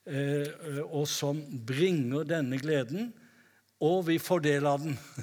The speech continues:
<laughs> når vi begynner, og når vi gir slik Herren ønsker vi skal gjøre. Til slutt. Da Paulus møtte de andre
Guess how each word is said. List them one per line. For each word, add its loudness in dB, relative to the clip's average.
<laughs> -10
når 2
vi 0
begynner, 0
og -2
når 2
vi 2
gir 0
slik -4
Herren -4
ønsker -8
vi -6
skal -8
gjøre. -12
Til 0
slutt. -6
Da 4
Paulus 4
møtte -2
de -2
andre 0